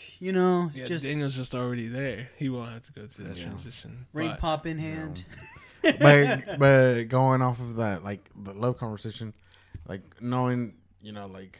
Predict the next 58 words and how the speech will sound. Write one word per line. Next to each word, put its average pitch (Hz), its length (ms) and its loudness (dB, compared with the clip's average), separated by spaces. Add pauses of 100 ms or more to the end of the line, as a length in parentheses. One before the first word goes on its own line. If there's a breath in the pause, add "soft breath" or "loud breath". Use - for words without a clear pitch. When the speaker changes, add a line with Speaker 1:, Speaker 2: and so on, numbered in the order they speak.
Speaker 3:
having 123 260 -6
that 110 140 -12
conversation 110 560 -10
with 95 80 -14 (240)
my 98 260 -12
dad 92 220 -14
helped 92 220 -10
me. 101 320 -10 (320)
But 131 160 -2
he's 220 160 -2
really 220 180 -2
said, 190 240 -2
said 175 120 -4
they 160 120 -4
never 147 240 -4
had 139 160 -2
that 131 160 -6
conversation 107 500 -12
with 101 140 -14
him. 101 100 -14
Speaker 2:
No. 135 140 -4
Speaker 3:
So 92 160 -8 (460 loud breath)
I 156 60 0
guess 160 160 0
that 143 100 2
means 135 160 0
he 127 80 0
loves 120 180 4
me 123 120 0
more 117 180 -2
than - 120 0
them. - 200 2
Speaker 2:
<laughs> - 20 -4
Speaker 3:
So 202 200 10
Speaker 2:
He's 185 280 2
the 208 140 4
baby 156 140 2
Speaker 3:
I - 20 2
hope 233 80 0
Speaker 2:
child. 143 360 6
Speaker 3:
they 143 100 4
can 131 120 -2
hear 123 200 2
that. 113 200 0 (180)
Speaker 1:
You 180 140 0
were 196 100 2
the, 170 300 -4
you 165 80 -4
were 170 80 -4
the 147 80 -14
first 151 320 -10
one. 120 320 -8
Speaker 3:
I 113 120 -10
was 101 100 -8
the 98 80 -14
first 101 320 -12
one. 98 80 -12
I, 139 340 4